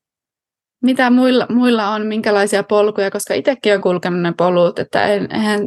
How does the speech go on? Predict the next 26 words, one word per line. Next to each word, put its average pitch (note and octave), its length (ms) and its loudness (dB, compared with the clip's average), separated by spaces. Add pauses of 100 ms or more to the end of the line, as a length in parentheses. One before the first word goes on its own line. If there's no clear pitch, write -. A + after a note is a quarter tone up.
(500)
ikinä A3+ 280 0
voi F#3 200 0
tietää, F3+ 380 0
että - 160 -10
mi-, F#3+ 200 -6
miten G3 300 -2
Jumala F#3 300 0
just G3+ 180 -4
toimii G3 340 0
kenenkin G3 380 -2
ihmisen G3 320 -4
kohdalla. F#3+ 400 -2
Ja, F#3 360 -2 (580)
ja G#3+ 100 0
mä G#3 140 0
tiedän A3+ 380 2
vaan G3+ 140 -2
sen, G#3+ 100 -4
että G#3+ 160 -2
Jumala A3+ 260 4
kutsuu A#3 340 -2
meitä A3 200 0
kaikkia. A3+ 640 0
Jumala A3 260 0
kutsuu A3 280 -4
jokaista G3+ 640 -2